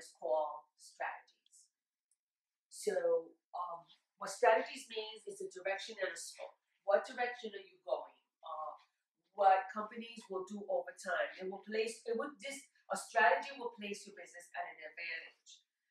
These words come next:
Um, cuando interesas ser exitoso, tienes que tener un, como se dice, un, un plan de juego. Estos se llaman estrategias, y estas estrategias son las que van a llevarte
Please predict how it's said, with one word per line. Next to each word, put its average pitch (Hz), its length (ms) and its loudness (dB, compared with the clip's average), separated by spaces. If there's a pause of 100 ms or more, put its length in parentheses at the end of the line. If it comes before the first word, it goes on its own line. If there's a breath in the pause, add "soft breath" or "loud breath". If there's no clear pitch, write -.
(200)
Um, - 320 -6
cuando 190 240 4
interesas 208 880 2
ser 190 320 0
exitoso, 311 720 -2 (640)
tienes 220 400 4
que 190 160 -2
tener 190 640 -2
un, 202 340 -6 (320)
como 190 160 -12
se 190 160 -14
dice, 202 240 -2
un, 190 160 -2 (400)
un 202 400 -6
plan 196 260 4
de - 220 -10
juego. - 320 -6 (680)
Estos 214 380 -4
se 202 200 2
llaman - 400 4
estrategias, - 720 -14
y 170 60 -8
estas 240 280 -4
estrategias 214 600 2
son 190 200 0
las 214 180 4
que 180 100 0
van 175 200 0
a - 180 -2
llevarte 196 680 4